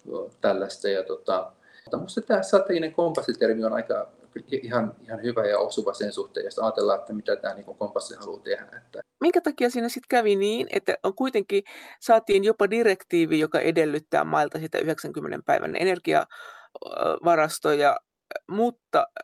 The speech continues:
Speaker 2: jos mitään tämmöistä suunnitelmaa kunnollista ei ole tehty kuin vasta nyt, kun sä sanoit, että ei näistä ole listoja näistä uhkista. M-, miksi tää on ollut näin velttoa tähän saakka?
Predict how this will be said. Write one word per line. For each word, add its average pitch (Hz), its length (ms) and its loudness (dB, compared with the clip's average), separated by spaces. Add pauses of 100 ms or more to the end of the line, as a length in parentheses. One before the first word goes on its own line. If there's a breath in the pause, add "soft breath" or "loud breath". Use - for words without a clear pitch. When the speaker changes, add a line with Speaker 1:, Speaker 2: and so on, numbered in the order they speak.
(140)
Speaker 2:
jos 180 320 2
mitään 214 500 2
tämmöistä 180 340 0 (200)
suunnitelmaa 143 840 0
kunnollista 143 640 -2
ei 147 100 2
ole 156 140 -4
tehty 160 280 -2
kuin 151 160 -8
vasta 156 240 0
nyt, 185 220 2
kun 143 120 -8
sä 123 100 -6
sanoit, 147 380 -2
että 147 160 -4
ei 147 80 -2
näistä 180 320 -2
ole 147 60 -6
listoja 135 440 -6
näistä - 360 -6
uhkista. - 580 -4 (840 loud breath)
M-, - 280 -14
miksi 104 500 -8
tää 180 120 6
on 175 100 2
ollut 170 240 2
näin 160 200 0
velttoa - 500 0
tähän - 220 -8
saakka? - 360 -8